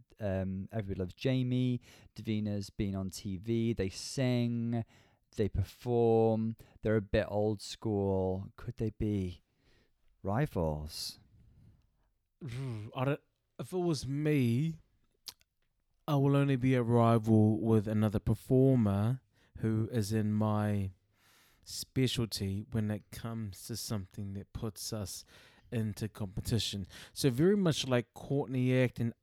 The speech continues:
Speaker 2: Adore Delano,
Speaker 1: Mm.
Speaker 2: they never really had competition up
Speaker 1: Compa
Speaker 2: until
Speaker 1: chicken.
Speaker 2: <laughs> up until the point where they did the Rusical.
Speaker 1: Mm-hmm.
Speaker 2: And they were directly put up against one another.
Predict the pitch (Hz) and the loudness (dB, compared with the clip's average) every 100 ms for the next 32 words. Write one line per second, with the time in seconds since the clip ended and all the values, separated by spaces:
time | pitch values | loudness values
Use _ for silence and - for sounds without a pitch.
0 | _ - 127 139 139 131 131 135 151 147 | _ -8 0 2 4 4 4 4 4 6
1 | 117 113 110 98 98 151 190 196 165 156 | 4 4 -2 -2 4 6 8 6 6 6
2 | 151 127 117 - 120 110 - 151 143 - | 4 2 0 0 0 0 2 4 4 2
3 | 113 - - - _ _ _ 185 190 - | 0 0 -14 -20 _ _ _ -4 -4 -4
4 | - 160 156 120 104 165 165 147 151 - | 0 4 4 4 6 8 10 10 8 4
5 | - - - - - - - - - - | -8 -18 -20 -4 -2 -2 -6 -12 -12 -12
6 | 127 - 214 226 - 160 185 180 - 156 | -12 -2 -2 -2 0 2 4 4 6 6
7 | 151 131 135 131 123 - 139 123 127 127 | 6 4 4 2 2 0 0 2 0 0
8 | 120 131 113 127 120 120 127 131 165 131 | 0 -2 0 0 0 -2 0 4 6 4
9 | 135 - 107 98 95 - - 107 110 127 | 0 0 0 0 -2 -8 -18 -16 -14 -16
10 | - - - - - 131 135 127 127 123 | -18 -20 -20 -20 -2 2 4 4 4 2
11 | - 131 131 135 139 123 120 - - 123 | -2 -6 -4 -2 -4 -4 -6 -6 -6 -6
12 | 117 123 107 120 110 - 113 107 107 120 | -6 -10 -6 -6 -6 -6 -4 0 4 4
13 | 113 107 | 4 2